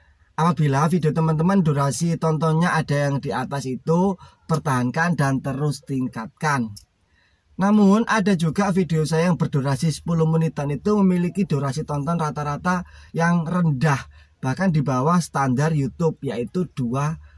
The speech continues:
menitan. Apalagi kalau di antara kita ada video yang berdurasi lima belas menitan dengan durasi tonton hanya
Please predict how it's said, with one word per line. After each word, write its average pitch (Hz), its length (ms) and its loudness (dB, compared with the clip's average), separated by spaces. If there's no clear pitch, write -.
menitan. 123 720 -4
Apalagi 165 560 0
kalau 170 240 0
di 147 80 0
antara 143 320 -2
kita 151 400 -2
ada 135 240 -2
video 147 560 0
yang 143 240 -2
berdurasi 139 560 -2
lima 147 240 0
belas 135 400 -4
menitan 139 640 -4
dengan 147 560 2
durasi 143 400 0
tonton 151 480 0
hanya 135 240 2